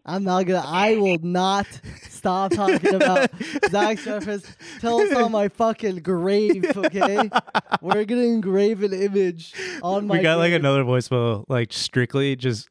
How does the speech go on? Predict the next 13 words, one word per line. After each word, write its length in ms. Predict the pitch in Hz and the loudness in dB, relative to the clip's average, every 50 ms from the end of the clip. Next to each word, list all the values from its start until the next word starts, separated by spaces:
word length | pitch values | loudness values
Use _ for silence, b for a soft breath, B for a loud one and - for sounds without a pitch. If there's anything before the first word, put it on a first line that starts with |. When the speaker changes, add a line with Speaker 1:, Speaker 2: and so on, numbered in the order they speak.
| _ - | _ -2
Speaker 2:
asking 380 | 131 117 117 110 - 127 123 123 | 0 0 0 0 -2 -4 -2 -2
us 140 | 120 117 - | -4 -4 -4
to 120 | - 120 | -6 -6
stop 480 | 110 - - - 110 110 110 113 - _ _ - - _ - - - - _ _ _ | -6 -4 -2 0 2 2 2 0 -2 _ _ -20 -20 _ -20 -20 -20 -20 _ _ _
talking 380 | - - 131 120 107 123 123 120 | -2 0 0 0 0 -2 -4 -4
about 260 | 117 113 117 113 120 | -4 -4 -4 -4 -4
the 100 | 123 120 | -6 -6
breakfast. 480 | 110 123 107 - - - - 120 - - | -4 -4 -4 -4 -6 -10 -12 -10 -6 -2
Speaker 1:
I 140 | 165 220 262 | 0 2 2
will 160 | 294 320 330 294 | 2 2 0 -2
stop 300 | - - 254 240 247 - | -2 0 0 0 0 0
talking 280 | 240 226 240 214 226 | 0 -2 0 0 0
about 280 | 233 233 220 208 190 | 0 0 0 0 -2